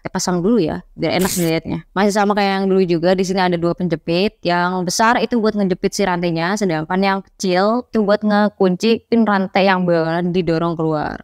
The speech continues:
Terakhir, pin penjepit bahannya dari S two Steel ya. Yang belum tahu S two Steel itu apa sih? Jadi si S two Steel itu adalah besi yang justru lebih kuat dibanding krom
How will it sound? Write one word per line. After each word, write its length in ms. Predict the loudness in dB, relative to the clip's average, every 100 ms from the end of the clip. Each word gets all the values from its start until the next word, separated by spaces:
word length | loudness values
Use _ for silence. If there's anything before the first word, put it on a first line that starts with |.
| -10
Terakhir, 560 | -2 2 4 4 2 0 -4 -4
pin 160 | 0 4
penjepit 720 | 4 2 0 0 -2 -2 -4
bahannya 460 | 0 2 2 4 4
dari 580 | 2 2 0 0 0 -2
S 240 | -2 -4 -2
two 100 | -2
Steel 560 | -4 -2 0 0 0 0
ya. 320 | 0 -2 0
Yang 140 | 0 0
belum 160 | -2
tahu 160 | 0 0 -2
S 240 | -4 -2
two 80 | -2
Steel 240 | 0 0
itu 160 | 0 0
apa 240 | -4 -6
sih? 240 | -4 0 0
Jadi 320 | 0 -2 -2
si 120 | -2 -6
S 240 | -4 -4 -2
two 80 | -4
Steel 320 | -2 -2 -2
itu 240 | -2 0
adalah 560 | 0 0 0 0 -2 -4 -4
besi 480 | -4 -2 0 2
yang 160 | 2 2 0
justru 240 | 0 0
lebih 560 | 0 0 0 0 -2 _
kuat 320 | 2 4 4
dibanding 480 | 2 2 2 0 0
krom 160 | -2